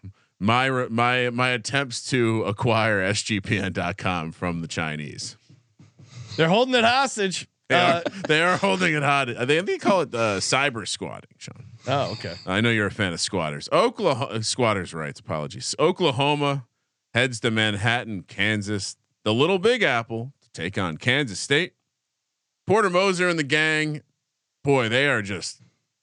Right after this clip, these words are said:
Speaker 1: mm, they are letting, I'm not even mad. I'm just disappointed. We, come on, guys. Uh, in general, I still, n-, no reports of him returning Sister Jean's phone call, five P M on the West Coast. Are we just firing another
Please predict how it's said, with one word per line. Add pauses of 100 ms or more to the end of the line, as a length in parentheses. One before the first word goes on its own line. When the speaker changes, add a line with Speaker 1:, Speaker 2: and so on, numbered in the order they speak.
(440)
Speaker 1:
mm,
they
are
letting,
I'm
not
even
mad.
I'm
just
disappointed. (140)
We,
come
on,
guys. (800)
Uh,
in
general, (140)
I
still,
n-,
no
reports
of
him
returning
Sister
Jean's
phone
call, (280)
five
P
M
on
the
West
Coast. (120)
Are
we
just
firing
another